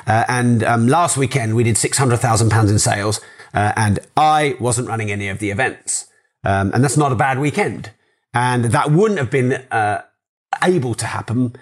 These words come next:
no matter how well I'd have done my event. I mean, I'd, I'd have had to spoke in front of thousands of people to get that kind of level of revenue. Um, because five years ago, I committed to training trainers and doing weekly calls and monthly trainings and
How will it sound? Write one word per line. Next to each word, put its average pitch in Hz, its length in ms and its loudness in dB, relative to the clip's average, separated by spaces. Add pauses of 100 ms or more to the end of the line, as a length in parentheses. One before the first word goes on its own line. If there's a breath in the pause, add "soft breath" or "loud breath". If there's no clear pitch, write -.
(320 loud breath)
no 151 200 2
matter 135 160 -2
how 185 180 0
well 147 220 0
I'd 143 120 2
have 107 100 -2
done 127 120 0
my 113 180 -2
event. 107 220 -4
I - 20 -2
mean, 139 120 2
I'd, 135 260 -2 (160)
I'd 127 80 0
have 120 80 -6
had 113 140 -4
to 110 60 -4
spoke 117 280 -2
in 131 80 2
front 123 200 -2
of 110 40 -4
thousands 113 320 0
of 113 80 -4
people 147 240 0
to - 80 -2
get 85 160 -4
that 101 160 -2
kind 113 160 -4
of 104 80 -6
level 98 260 -4
of 85 120 -6 (260 soft breath)
revenue. 107 540 0 (360 soft breath)
Um, 107 220 2
because 147 560 0
five 147 300 0
years 135 160 0
ago, 131 100 -2
I 127 80 2
committed 120 480 -2
to 110 160 2
training 117 360 2
trainers 113 460 2
and 98 140 -2
doing 101 300 -2 (240 loud breath)
weekly 135 420 2
calls 101 460 -6
and 104 120 -6
monthly 127 360 -2
trainings 104 600 -4
and 101 160 -6